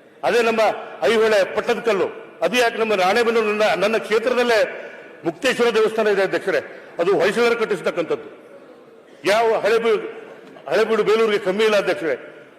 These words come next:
ಹರಿಹರೇಶ್ವರ ಇದೆ ಅಧ್ಯಕ್ಷರೇ, ಐರಣಿ ದೇವಸ್ಥಾನ ಇದೆ ಅಧ್ಯಕ್ಷರೇ. ಅದಲ್ಲ, ಅಷ್ಟೇ ಅಲ್ಲದೆ ಜಗತ್ತಿನಲ್ಲೇ ಎರಡು ಕಡೆ ಮಾತ್ರ ಕೃಷ್ಣ ಮೃಗಗಳು ಸಿಗೋದು ಅಧ್ಯಕ್ಷರೇ.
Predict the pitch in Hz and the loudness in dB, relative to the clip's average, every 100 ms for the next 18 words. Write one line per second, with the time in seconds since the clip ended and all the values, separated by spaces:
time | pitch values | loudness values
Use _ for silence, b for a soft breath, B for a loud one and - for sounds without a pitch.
0 | - 185 233 240 220 233 233 214 190 180 | -2 2 4 2 0 2 2 2 0 -2
1 | 180 151 - - - - 175 233 233 233 | -2 -2 -4 -16 -20 -2 0 2 2 2
2 | 196 - - - - 156 247 226 233 214 | 2 -2 -14 -18 -4 0 2 2 2 2
3 | 196 165 - 143 156 233 233 180 - 247 | 2 -2 -4 -2 2 2 2 -4 -2 0
4 | 226 214 190 - - - - - 196 202 | 0 0 0 -2 -8 -16 -20 -6 -2 0
5 | 254 - 233 247 254 262 - - - - | -2 -2 0 2 2 0 -4 -14 -16 -18
6 | - - 127 175 233 233 220 214 190 190 | -20 -18 -2 0 2 2 0 2 0 0
7 | 202 175 151 - - - - - - 175 | 2 2 0 -8 -16 -18 -20 -16 -8 -4
8 | 196 170 165 165 160 151 151 135 127 117 | -2 -2 -2 -2 0 0 0 -2 -6 -8